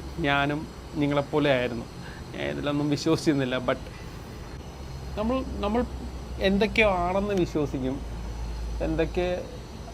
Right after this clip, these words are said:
അച്ചീവ് ചെയ്യാൻ പറ്റുന്ന ഒരു ഭയങ്കര കോൺഫിഡൻസ് നമുക്ക് വരും ഘട്ടത്തിൽ. പക്ഷേ എല്ലാം അങ്ങ് ഇല്ലാതാവുന്ന ഒരു, ഒരു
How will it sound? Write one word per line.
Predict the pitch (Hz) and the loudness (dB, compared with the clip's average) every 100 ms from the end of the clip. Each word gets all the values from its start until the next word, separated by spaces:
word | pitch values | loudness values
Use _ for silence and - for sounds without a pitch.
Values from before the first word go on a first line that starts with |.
| - 147 | -2 -2
അച്ചീവ് | - 190 190 | -2 0 4
ചെയ്യാൻ | 196 175 | 4 4
പറ്റുന്ന | 170 165 170 | 2 2 0
ഒരു | 160 | 0
ഭയങ്കര | 147 143 156 147 147 | 0 2 0 2 2
കോൺഫിഡൻസ് | 135 147 - 160 156 151 | 2 2 0 -4 0 -2
നമുക്ക് | 131 131 131 | 0 2 0
വരും | 127 143 - - - | 0 -4 -8 -2 -2
ഘട്ടത്തിൽ. | - 127 127 123 - - - - - - - - - - - - - - - - - - - 170 | 0 -2 -2 -4 -6 -10 -14 -14 -14 -14 -14 -12 -12 -12 -12 -12 -12 -12 -14 -14 -14 -14 -8 -8
പക്ഷേ | 151 196 196 202 | 0 0 2 2
എല്ലാം | 220 240 254 240 233 | 4 2 2 2 2
അങ്ങ് | 226 226 208 - 202 180 | 2 -2 -4 -8 -2 2
ഇല്ലാതാവുന്ന | 202 214 226 226 214 214 202 202 202 202 196 175 | 4 6 6 6 4 4 2 0 -2 -2 0 2
ഒരു, | 170 165 156 156 - - - - - - - - - - - - - - - | 4 2 0 -4 -8 -14 -14 -14 -14 -14 -14 -14 -14 -14 -14 -14 -14 -14 -2
ഒരു | 170 | 0